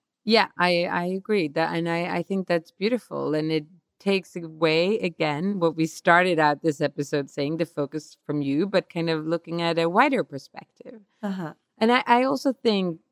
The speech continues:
Speaker 1: when questions to ask ourselves is also about a little bit of a bigger picture.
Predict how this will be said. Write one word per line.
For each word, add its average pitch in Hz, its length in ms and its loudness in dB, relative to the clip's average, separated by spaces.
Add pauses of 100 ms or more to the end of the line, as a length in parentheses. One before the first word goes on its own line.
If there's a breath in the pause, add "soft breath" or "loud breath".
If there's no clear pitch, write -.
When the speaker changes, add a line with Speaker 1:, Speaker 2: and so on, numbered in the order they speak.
(140)
Speaker 1:
when 180 300 -2
questions 214 580 -2
to - 200 -4
ask 151 340 2
ourselves 147 640 -4 (500)
is 180 160 -4 (140)
also 180 480 2
about 147 480 2 (640)
a 165 60 4
little 165 220 4
bit 156 160 2
of 147 120 -4
a 151 60 -2
bigger 139 380 0
picture. - 600 -14